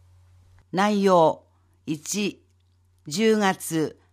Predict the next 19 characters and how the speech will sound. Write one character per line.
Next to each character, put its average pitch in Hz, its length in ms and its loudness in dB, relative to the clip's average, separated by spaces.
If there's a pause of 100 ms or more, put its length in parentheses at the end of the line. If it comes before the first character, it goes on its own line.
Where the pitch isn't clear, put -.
開 202 260 -2
会 196 260 0
式。 - 520 -12 (840)
二、 202 380 -4 (480)
十 220 300 0
一 196 300 -6
月、 151 560 -4 (220)
植 - 280 -6
栽 220 300 -2
会 196 260 -2
と 156 380 0 (120)
森 196 280 -2
の 202 160 0
バ 185 200 4
ー - 20 -4
ベ 170 140 0
キ - 240 -12
ュ 82 140 -8
ー。 - 40 -20